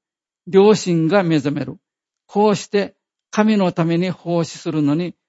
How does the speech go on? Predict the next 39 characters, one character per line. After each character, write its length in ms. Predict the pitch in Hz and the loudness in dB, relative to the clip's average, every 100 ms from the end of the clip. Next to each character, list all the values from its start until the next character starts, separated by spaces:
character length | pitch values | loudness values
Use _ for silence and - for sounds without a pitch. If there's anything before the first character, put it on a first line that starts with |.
| _ _ | _ _
ふ 140 | - | -6
さ 100 | 208 196 | 0 2
わ 140 | 175 | 2
し 340 | 165 - 190 160 | -2 -4 -4 -4
い 20 | |
品 300 | - 185 175 | -2 -4 -2
性 280 | - 156 143 | -2 -2 -2
の 240 | 190 180 _ _ _ | -4 -8 _ _ _
特 260 | 185 - 160 | -14 -8 -8
質 240 | - - | -8 -10
が 260 | 147 190 - | -6 -6 -8
与 300 | - 160 147 | -16 -10 -4
え 60 | 139 | -2
ら 100 | 139 | -4
れ 60 | 131 | -6
る 120 | 165 | -6
の 200 | 175 180 | -6 -6
で 200 | 185 - _ | -8 -10 _
あ 80 | - | -10
る。 140 | 269 _ _ _ _ _ _ _ _ _ _ _ _ _ _ _ _ _ _ _ _ _ _ _ _ _ | -10 _ _ _ _ _ _ _ _ _ _ _ _ _ _ _ _ _ _ _ _ _ _ _ _ _
こ 140 | - | -8
の、 340 | 151 139 135 - _ _ _ _ _ _ _ _ _ _ _ _ _ _ _ _ _ _ _ _ | -4 -2 -4 -8 _ _ _ _ _ _ _ _ _ _ _ _ _ _ _ _ _ _ _ _
で 120 | 170 175 | -4 -4
す 160 | - | -4
か 100 | - | -8
ら、 260 | 143 139 - _ _ _ _ _ _ _ _ _ _ _ 277 | -8 -8 -14 _ _ _ _ _ _ _ _ _ _ _ -14
私 340 | 269 - 151 - | -10 -6 -6 -6
た 100 | 147 | -6
ち 120 | 160 | -4
の 120 | 156 | -6
こ 120 | - | -6
の 280 | 160 143 139 _ | -6 -8 -10 _
能 280 | 160 175 180 | -4 0 0
力 220 | 170 - | -2 -6
と 100 | - | -8
い 80 | 151 | -6
う 40 | 139 | -4
の 100 | 135 | -4
は、 220 | 160 | -6